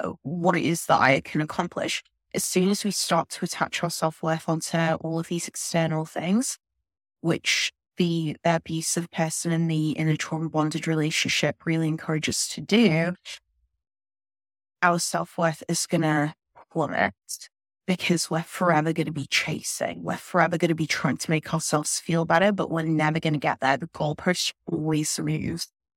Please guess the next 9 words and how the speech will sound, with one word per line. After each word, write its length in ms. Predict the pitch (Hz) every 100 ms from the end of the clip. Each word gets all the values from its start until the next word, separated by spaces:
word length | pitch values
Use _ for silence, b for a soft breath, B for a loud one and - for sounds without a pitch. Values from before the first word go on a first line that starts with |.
| _ -
And 180 | 202 185
they're 140 | 175
the 80 | 180
person 440 | - 170 - 214
who 160 | 190 175
always 400 | 170 160 160 -
moves 300 | 160 151 -
the 60 | -
goalpost. 800 | 156 156 - - 196 - -